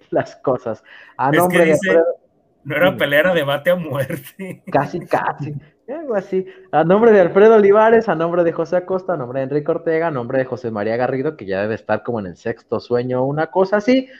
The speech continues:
Speaker 1: un servidor Alberto Ábalos les agradece que nos hayan acompañado durante más de media, de hora y media de programa. Recordarles que después estará la, disponible a la gente que no llegó desde un principio en Spotify, en Amazon, en Google. Los chavos, así como los ve ahorita,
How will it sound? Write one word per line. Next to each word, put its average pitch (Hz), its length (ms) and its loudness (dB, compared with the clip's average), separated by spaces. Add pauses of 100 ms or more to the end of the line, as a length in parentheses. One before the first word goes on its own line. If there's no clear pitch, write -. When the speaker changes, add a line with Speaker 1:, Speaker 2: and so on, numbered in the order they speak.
(240)
Speaker 1:
un 139 120 -4
servidor 135 380 2
Alberto 131 320 2
Ábalos 143 320 2
les 107 100 -8
agradece 120 600 2
que 113 80 -8
nos 110 160 -10
hayan 127 160 -2
acompañado 117 560 -4
durante 117 400 -4
más 160 320 0
de 147 120 2
media, 143 520 0
de 135 100 6
hora 165 220 6
y - 20 2
media 156 300 2
de 175 100 4
programa. 240 560 4 (380)
Recordarles 143 640 0
que 117 140 -4
después 170 500 0
estará 127 500 -4
la, 117 320 -4
disponible 120 500 -6
a 139 40 0
la 127 100 -2
gente 117 260 -12
que 104 120 -14
no 104 80 -10
llegó 110 220 -2
desde 117 140 -4
un 135 60 -6
principio 175 560 0 (360)
en 190 120 2
Spotify, 160 720 4 (100)
en 165 160 -2
Amazon, 156 500 -4 (140)
en 143 160 -6
Google. 156 380 2 (240)
Los 143 200 0
chavos, 175 380 4
así 151 160 -12
como 160 200 -6
los 131 120 -2
ve 151 140 2
ahorita, 160 640 0